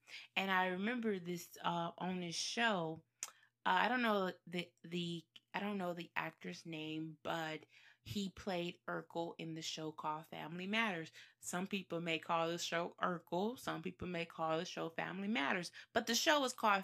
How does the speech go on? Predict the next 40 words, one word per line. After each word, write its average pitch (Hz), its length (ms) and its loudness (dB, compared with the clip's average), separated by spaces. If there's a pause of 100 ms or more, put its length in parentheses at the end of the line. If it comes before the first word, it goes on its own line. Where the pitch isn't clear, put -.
Family 190 380 0
Matters, 170 480 -2 (280)
and 175 160 0
the 160 220 2
actor 190 480 4
who 185 140 -4
played 160 420 -4
Urkel 180 340 0
just 160 280 -6
gave 160 460 -4 (380)
the 165 160 -4
show 165 400 4
a 160 60 -4
lot 156 260 0
of 156 140 -12
attention. 170 560 -6 (340)
But 185 120 4
I 190 100 8
remember 220 460 6
I 190 100 10
was 175 140 2
looking 190 340 -2
at, 175 420 4
um, 160 460 0
the 156 80 4
reunion 160 840 -4
of 156 160 -4
the 156 120 -4
show 180 360 -2
that 160 100 -4
he 160 300 -8
did, 156 320 -2 (260)
and 175 160 0
he 190 160 0
said 185 400 0
that 170 180 -6
the - 140 -8
first 214 320 0
time 196 240 -4
he 180 180 -6